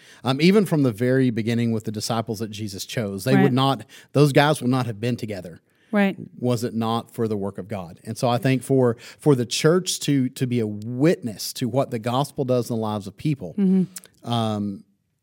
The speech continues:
Speaker 1: that, that happens as people cross all kinds of barriers and boundaries drawn together primarily by the gospel. It doesn't mean that we don't, uh, secondarily have other, other things at play. I mean, that's natural.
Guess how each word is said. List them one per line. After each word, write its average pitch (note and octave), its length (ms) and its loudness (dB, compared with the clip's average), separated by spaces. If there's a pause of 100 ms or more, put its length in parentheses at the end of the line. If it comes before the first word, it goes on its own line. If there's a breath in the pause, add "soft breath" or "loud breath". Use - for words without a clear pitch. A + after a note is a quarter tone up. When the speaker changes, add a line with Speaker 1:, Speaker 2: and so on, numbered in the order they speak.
(220)
Speaker 1:
that, C#3 600 0
that C#3+ 340 0
happens A#2+ 540 -2
as A#2 280 -6
people B2+ 280 -4
cross A2 300 -6
all C3 220 -2
kinds B2+ 280 -2
of G#2+ 100 -6
barriers G#2+ 420 -2
and G#2 140 -4
boundaries G#2 480 -6 (300 loud breath)
drawn B2+ 240 4
together A#2+ 440 0 (240 loud breath)
primarily D#3 880 2
by A#2+ 180 2
the A#2 120 -2
gospel. A#2 420 -2
It G#2+ 60 -6
doesn't C#3 440 0
mean D#3 180 2
that C#3 100 0
we B2 100 -2
don't, A#2 240 -4 (340 soft breath)
uh, A#2 120 0
secondarily B2+ 680 2
have A2 220 -6
other, G#2+ 640 -4
other A2 300 -4
things A2+ 500 -4
at A2+ 160 -18
play. G#2 280 -6
I - 20 -8
mean, A#2 160 -2
that's D3+ 200 -2
natural. D3+ 340 0